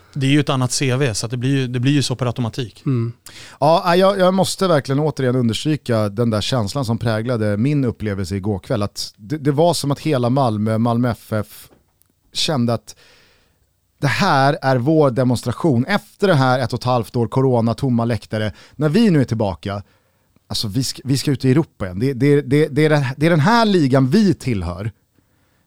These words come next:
Speaker 3: Det var nästan så att Jon Dahl Tomasson, liksom, det, det, det var lite så här, Degerfors imorgon och så försökte
Speaker 2: Ja.
Speaker 3: han hålla masken. Måste göra det bara.
Speaker 2: Mm.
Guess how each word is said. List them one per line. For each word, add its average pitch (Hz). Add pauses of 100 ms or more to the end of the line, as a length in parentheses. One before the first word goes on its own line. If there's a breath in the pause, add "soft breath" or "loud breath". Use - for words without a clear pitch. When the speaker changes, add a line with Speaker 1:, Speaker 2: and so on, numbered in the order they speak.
Speaker 3:
Det -
var 151
nästan 180
så 147
att 131
Jon 151
Dahl 151
Tomasson, 135
liksom, 123
det, 135 (100)
det, 131
det 131
var 147
lite 139
så 127
här, - (840 loud breath)
Degerfors 123
imorgon 123
och 110
så 101
försökte 151
Speaker 2:
Ja. 135
Speaker 3:
han 127
hålla 120
masken. 117 (920 loud breath)
Måste -
göra 95
det 90
bara. -
Speaker 2:
Mm. 117